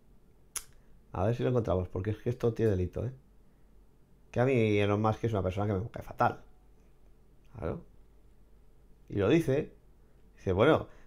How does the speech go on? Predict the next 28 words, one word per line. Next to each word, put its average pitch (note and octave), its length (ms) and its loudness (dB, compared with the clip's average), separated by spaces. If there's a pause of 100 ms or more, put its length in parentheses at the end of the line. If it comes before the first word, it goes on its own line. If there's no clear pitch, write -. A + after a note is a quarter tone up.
que A2 120 4
te A#2+ 100 4
puede F#3+ 140 2
caer F#3 160 6
muy D#3 80 4
mal, D#3 200 4
que G#2+ 120 0
tienes, D#3 280 2
estás D3 240 4
en F3+ 120 2
tu A2+ 120 0
derecho. G2+ 420 2 (400)
Estás - 280 2
en F#3 80 0
tu F3 120 -4
derecho, A2+ 280 4
pero F2+ 140 -2
lo E2 40 -2
que F#2 60 4
no B2+ 120 2
puedes D#3+ 180 4
es D#3+ 200 4
ignorar D3+ 460 4 (720)
que A2+ 140 6
tiene B2+ 220 4
una, D3 280 4 (140)
mm, G#2 500 0
empresa C#3+ 640 4